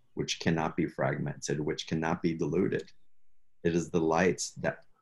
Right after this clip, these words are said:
sacred flame within us, that we are calling all those close to us and that we are connecting with through that, their divine flame and igniting something that this world has never seen before.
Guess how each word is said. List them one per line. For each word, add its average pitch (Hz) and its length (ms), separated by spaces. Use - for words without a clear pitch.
sacred - 640
flame 82 340
within 82 300
us, - 460
that 82 140
we 85 200
are 85 100
calling 85 560
all 90 360
those 82 680
close - 340
to - 180
us - 520
and 87 160
that 85 200
we 90 480
are 82 360
connecting 90 600
with 73 180
through 85 180
that, 85 300
their 87 200
divine 78 460
flame - 480
and 87 160
igniting 82 580
something 73 560
that - 160
this - 240
world 78 280
has 73 120
never 71 240
seen - 260
before. - 420